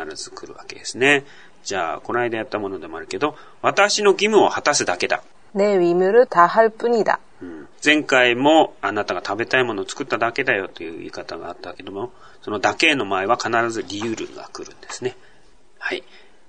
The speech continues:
Speaker 2: 비행기.
Speaker 1: 飛行機ですね。
Speaker 2: 조심하다.
Speaker 1: これはね、送信というふうに漢字では書くんだけど、用心するとか注意するとか気をつけるですね。じゃあ、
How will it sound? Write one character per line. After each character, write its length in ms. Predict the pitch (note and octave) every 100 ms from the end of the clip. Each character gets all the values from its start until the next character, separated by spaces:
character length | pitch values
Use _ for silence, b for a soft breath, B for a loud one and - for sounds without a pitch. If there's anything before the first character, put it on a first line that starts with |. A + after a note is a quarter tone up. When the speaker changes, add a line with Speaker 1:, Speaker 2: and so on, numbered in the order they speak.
| - - - -
Speaker 2:
비 140 | - F3+
행 260 | G3 F#3
기. 180 | C#3 C3+ - - - -
Speaker 1:
飛 140 | - -
行 280 | D3 C#3+
機 180 | - -
で 80 | -
す 160 | - C3
ね。 220 | D#3+ - - - - - -
Speaker 2:
조 200 | - E3+
심 180 | - G3+
하 160 | E3+
다. 160 | C#3+ - - - - -
Speaker 1:
こ 100 | -
れ 80 | C#3
は 40 |
ね、 100 | A#2+
送 360 | G2+ - G3 F#3+
信 340 | - F3+ C#3+ - -
と 120 | C3
い 80 | A#2+
う 40 |
ふ 60 | B2
う 60 |
に 180 | G2+ - -
漢 160 | G#2+
字 100 | G2
で 80 | F2+
は 80 | F2+
書 100 | G2
く 140 | - E2+
ん 20 |
だ 100 | E2
け 80 | F2+
ど、 140 | G2
用 260 | A#2+ F3 G#3
心 240 | - F2+
す 140 | E2 G2
る 100 | F#2
と 120 | E2+
か 120 | F2+
注 240 | - F3+ D#3
意 80 |
す 160 | G2 -
る 100 | D#2+
と 100 | -
か 120 | - -
気 160 | -
を 140 | C3+ C3
つ 160 | -
け 140 | - A#2
る 120 | E2+
で 100 | -
す 120 | -
ね。 240 | A#2 D#3+ D#3 B B B B
じ 120 | -
ゃ 140 | G#2
あ、 80 | F2+